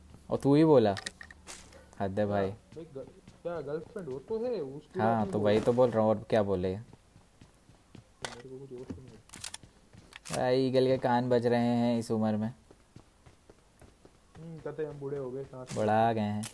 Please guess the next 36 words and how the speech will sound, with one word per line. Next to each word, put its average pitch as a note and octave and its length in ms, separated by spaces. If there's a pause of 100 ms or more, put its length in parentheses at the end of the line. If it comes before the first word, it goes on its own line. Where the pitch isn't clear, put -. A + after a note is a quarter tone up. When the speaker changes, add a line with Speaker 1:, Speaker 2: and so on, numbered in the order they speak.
(600)
Speaker 1:
ईगल, A2+ 180
एक A#2+ 300
और B2 140
फ्लेयर A#2 260
मिल G#2+ 140
गई। A2 200
Oh G#2+ 180
my G#2+ 240
God, G2+ 300 (500)
टुरु G2 200
लब A2 160
हो G2 120
गया। F#2+ 140
चल B2+ 180
ना, C#3+ 60
चलाते A#2 380
हैं, A2 60
बंदे G#2 220
आएंगे G2 200
फुल। F#2+ 300 (1700)
Speaker 2:
चलो, C3+ 320 (200)
इतनी D3+ 300
ना C#3+ 240
ही F3 220
नहीं F#3+ 320
है। F3+ 60 (720)
भाई, D3+ 440
your D#3 380 (120)
teammates D3 480
YouTube C#3+ 340
channel D3 260
पर C#3 180
live। C#3 280
यस C#3+ 380
मेरे C3 140
भाई, B2+ 160